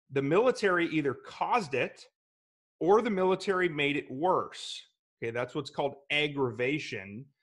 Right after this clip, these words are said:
uh, if you had a pre-existing condition or something was made worse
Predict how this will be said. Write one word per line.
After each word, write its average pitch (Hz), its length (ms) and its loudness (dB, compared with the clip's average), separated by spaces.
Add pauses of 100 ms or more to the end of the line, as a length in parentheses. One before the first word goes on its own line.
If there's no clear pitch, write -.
(300)
uh, 113 220 -4
if 123 240 -8
you 123 120 -8
had 117 240 0
a 110 60 -4
pre-existing 147 800 -6
condition 143 600 -2
or 117 120 -6
something 123 460 -6
was 113 160 -10
made 113 260 -6
worse 104 520 -8